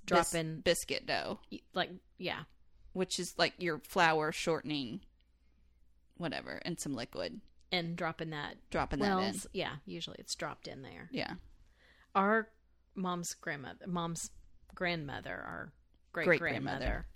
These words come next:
Speaker 2: made that really well.
Speaker 1: Yeah.
Speaker 2: Now, it's not my favorite,
Speaker 1: Yeah.
Speaker 2: personally, but, um, I know that everyone loved her chicken and dumplings.
Speaker 1: Yeah.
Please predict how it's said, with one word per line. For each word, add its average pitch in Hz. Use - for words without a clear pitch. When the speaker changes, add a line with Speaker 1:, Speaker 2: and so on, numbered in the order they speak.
Speaker 2:
made 165
that 135
really 165
well. 78
Speaker 1:
Yeah. 160
Speaker 2:
Now, -
it's 233
not 220
my 185
favorite, 190
Speaker 1:
Yeah. -
Speaker 2:
personally, 202
but, 175
um, 151
I 160
know 135
that -
everyone 147
loved 151
her 151
chicken -
and 120
dumplings. 120
Speaker 1:
Yeah. 165